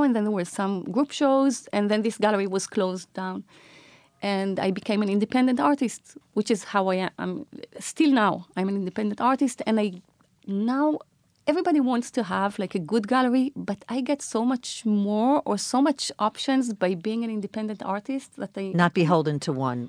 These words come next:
Speaker 2: group or one person or whatever.
Speaker 1: Yeah, I mean, I manage my, uh, my life.
Speaker 2: You do it all.
Speaker 1: Yes, I
Speaker 2: And you
Speaker 1: mean
Speaker 2: can, you can do it all.
Speaker 1: Yeah, I mean, I do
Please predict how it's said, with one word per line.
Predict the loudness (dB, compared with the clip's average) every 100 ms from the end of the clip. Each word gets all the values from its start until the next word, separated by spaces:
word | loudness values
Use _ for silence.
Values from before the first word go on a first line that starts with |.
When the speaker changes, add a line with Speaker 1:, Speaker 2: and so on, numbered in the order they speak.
| -12 -14
Speaker 2:
group | -6 -6 -6 -12
or | -12 -6
one | -6 -6
person | -8 -8 -8 -10 -12 -10
or | -10 -8
whatever. | -8 -10 -12 -16 -14
Speaker 1:
Yeah, | -8 -2 -2 0
I |
mean, | 0 0
I |
manage | 2 2 2 2 0 -4
my, | -4 -2 -2 -4 -8 -10 -10
uh, | -8 -8 -8 -6 -6
my | -4 -4
life. | -4 -8 -16 -10 0
Speaker 2:
You | 2
do | 4 4
it |
all. | 2 0 -8 _ -2
Speaker 1:
Yes, | 0 0 -2 0
I |
Speaker 2:
And | 2
you | 2
Speaker 1:
mean | 0
Speaker 2:
can, | -6 -18 -4
you | -2
can | 0 -2
do | -2
it | -6
all. | -10 -12 _ -20 _ _ _ _ -2 2
Speaker 1:
Yeah, | 4 2
I |
mean, | 0
I | 0
do | 4